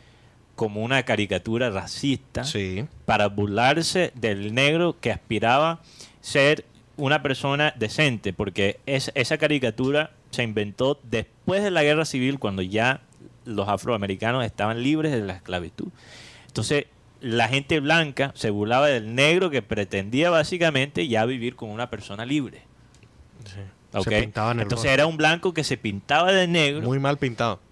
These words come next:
Speaker 1: Y se pon-, se, m-, m-, mal pintado, pero se ponía una ropa mala, eh, se, se ponía mal arreglado, todo
Speaker 2: El
Speaker 1: lo hacía
Speaker 2: corroncho.
Speaker 1: mal, el corroncho, básicamente.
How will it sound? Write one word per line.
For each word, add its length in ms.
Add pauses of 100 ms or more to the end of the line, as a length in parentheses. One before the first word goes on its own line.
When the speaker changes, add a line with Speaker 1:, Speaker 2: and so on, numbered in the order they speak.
Speaker 1:
Y 120
se 140
pon-, 260
se, 140
m-, 280
m-, 260
mal 340
pintado, 460
pero 180
se 140
ponía 320
una 180
ropa 340
mala, 420
eh, 240
se, 320 (120)
se 160
ponía 240
mal 220
arreglado, 880
todo 220
Speaker 2:
El 60
Speaker 1:
lo 80
hacía 120
Speaker 2:
corroncho. 180
Speaker 1:
mal, 300
el 140
corroncho, 460
básicamente. 680